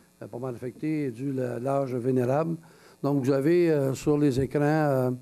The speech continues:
pas mal de, de, de la configuration du pont. Euh, on voit là, en ce moment, les ponts vont être éclairés. Euh, deux trot-, un, deux trottoirs, un de chaque côté, côté sud, puis cyclable bidirectionnel avec la protection.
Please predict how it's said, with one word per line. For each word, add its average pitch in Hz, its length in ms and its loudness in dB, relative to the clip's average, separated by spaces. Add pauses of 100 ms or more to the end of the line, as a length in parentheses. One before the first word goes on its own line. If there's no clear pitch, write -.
(560)
pas 131 80 -6
mal 147 220 -2
de, 131 260 -4
de, 120 560 -8 (640)
de 135 100 -4
la 123 180 -2
configuration 131 640 0
du 120 120 -6
pont. 156 600 0
Euh, 123 360 -2
on 123 100 -2
voit 135 160 0
là, 131 80 2
en 127 40 -2
ce 123 120 -6
moment, 127 160 0
les 127 260 2 (300)
ponts 139 140 2
vont 135 80 2
être 131 120 0
éclairés. 139 720 2
Euh, 123 260 2 (520)
deux 143 220 2
trot-, 143 260 -2
un, 151 260 2
deux 151 180 2
trottoirs, 147 440 0
un 147 100 2
de 135 40 -2
chaque - 220 -4
côté, 156 420 2
côté 139 340 0
sud, 147 460 -2 (340)
puis 135 120 -4
cyclable 151 400 -2
bidirectionnel 139 880 0
avec 117 260 -4
la 127 60 -4
protection. 131 640 -6